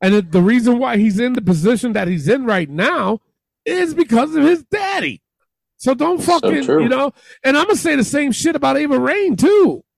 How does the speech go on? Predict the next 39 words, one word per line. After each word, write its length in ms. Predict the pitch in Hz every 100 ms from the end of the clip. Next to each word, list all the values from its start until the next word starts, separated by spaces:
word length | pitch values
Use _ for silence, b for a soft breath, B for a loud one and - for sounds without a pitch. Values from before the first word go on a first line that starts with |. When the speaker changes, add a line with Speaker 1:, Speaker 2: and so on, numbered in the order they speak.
| _ _ _ _ _ _ _
Speaker 1:
So 160 | 240 240
that 300 | 175 262 302
way 160 | 269
people 320 | 165 262 294
don't 180 | 269 247
think, 140 | 277 240
"Oh, 140 | 226
you 120 | 214
Tony, 460 | - 233 247 226 208
you 60 | 240
being 240 | 240 240
just 180 | 233 214
a 40 | 208
hypocrite 360 | 233 202 220
'cause 100 | 214 196
you 140 | 226
have 140 | 220
a 60 | 208
hatred 300 | 196 226 214
for 80 | 196
Taz." 260 | 247 254 190
You 80 |
goddamn 380 | 208 294 294 285
right 180 | 277 247
I 120 | 233
do. 260 | 208 165 98 _ _ _
You 80 | 190
damn 220 | 196 254
Speaker 2:
Mm-hmm. 40 | 247
Speaker 1:
right. 360 | 240 175 - _ _
But 280 | - 330 262 _
I 140 | - 294
don't 260 | 294 247
have 220 | 196 247 233
a 80 |
hatred 340 | 180 240 240 208
for 120 | 233
The 100 | 214
Rock. 380 | 190 294 240